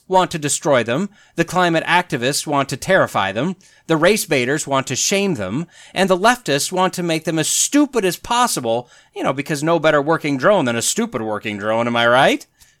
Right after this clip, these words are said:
So when I think of justice for these guys, sorry, these men and women, and that's all,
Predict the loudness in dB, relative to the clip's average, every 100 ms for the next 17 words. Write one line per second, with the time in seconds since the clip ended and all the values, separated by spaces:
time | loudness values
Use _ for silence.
0 | _ -4 2 4 2 2 -2 -2 0 2
1 | 2 -2 -6 -4 -4 -2 0 0 -2 -6
2 | -14 -4 0 0 0 -2 -2 -6 _ 0
3 | 2 2 2 0 0 -2 0 0 4 4
4 | 2 0 2 4 4 0 -2